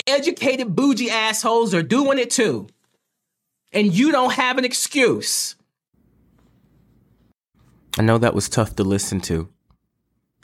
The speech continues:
And if you are someone who has said those phrases before, I hope this talk has really helped you to understand that you don't understand what you're asking people to forgive. And I've given you the specific things that you need to say.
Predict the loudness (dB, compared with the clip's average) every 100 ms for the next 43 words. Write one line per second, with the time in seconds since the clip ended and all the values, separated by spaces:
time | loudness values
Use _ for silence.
0 | _ -6 -2 0 -2 0 2 2 2 2
1 | 2 2 2 0 0 0 0 0 0 0
2 | -2 0 -2 -2 -2 0 2 2 0 -2
3 | 0 -2 0 -2 -6 _ -6 0 0 0
4 | -12 _ _ -2 0 2 2 2 0 -2
5 | 0 0 0 0 0 -2 0 0 0 -4
6 | -8 -16 -4 -2 0 2 2 2 0 0
7 | -2 0 2 2 0 -2 -2 -2 -2 -2
8 | -6 -4 -6 -6 -6 -4 -4 -2 -4 -4
9 | -10 _ -20 -10 0 2 2 2 0 2
10 | 0 0 -2 -2 -2 0 0 -2 0 0
11 | 0 -2 -6 -4 -2 0 2 2 0 -4
12 | -6 -6 -8